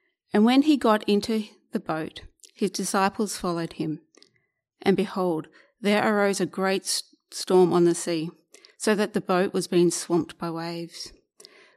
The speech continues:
But he was asleep. And when they went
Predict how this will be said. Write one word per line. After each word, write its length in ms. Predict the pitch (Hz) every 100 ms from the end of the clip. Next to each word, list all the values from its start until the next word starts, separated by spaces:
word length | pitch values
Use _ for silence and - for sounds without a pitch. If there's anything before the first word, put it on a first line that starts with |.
| _
But 160 | 220
he 180 | 240 247
was 200 | 247 240
asleep. 480 | 226 - 202 180 - - - _ _ _ _ _ _ -
And 100 | 220
when 300 | 226 226 226
they 160 | 214
went 260 | 202 226